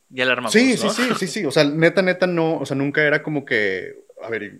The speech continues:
Speaker 2: los números y cuánto sale para nosotros?", ¿no? Pues, o sea, Nel.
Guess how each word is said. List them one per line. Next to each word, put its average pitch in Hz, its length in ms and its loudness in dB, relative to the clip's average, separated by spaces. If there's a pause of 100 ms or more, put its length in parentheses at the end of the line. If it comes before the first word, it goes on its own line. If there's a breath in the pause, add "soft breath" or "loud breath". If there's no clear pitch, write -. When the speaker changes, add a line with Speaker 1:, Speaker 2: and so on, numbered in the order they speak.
Speaker 2:
los 98 100 -12
números 143 420 -6
y - 40 -20
cuánto 139 240 -6
sale 139 240 -2
para 127 160 -4
nosotros?", 117 420 -8
¿no? 117 160 -14
Pues, - 140 -20 (100)
o - 20 -20
sea, 95 280 -16 (160)
Nel. 95 320 -12